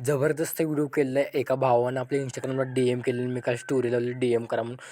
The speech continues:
तर एका भावानं डीएम केलेलं आहे. ओके, तर त्यासाठी बनलेलं आहे जबरदस्त. आणि तुम-,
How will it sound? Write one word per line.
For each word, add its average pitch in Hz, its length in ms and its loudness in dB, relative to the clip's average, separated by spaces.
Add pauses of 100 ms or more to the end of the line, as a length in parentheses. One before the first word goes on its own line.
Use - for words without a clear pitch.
(220)
तर 135 60 2
एका 135 200 2
भावानं 135 440 0
डीएम 135 260 -2
केलेलं 127 280 -2
आहे. 139 100 -2 (280)
ओके, 135 200 -4 (340)
तर 135 80 2 (100)
त्यासाठी 139 300 0
बनलेलं 131 420 2
आहे 127 60 0
जबरदस्त. 123 460 -2
आणि 131 160 0
तुम-, 127 160 -2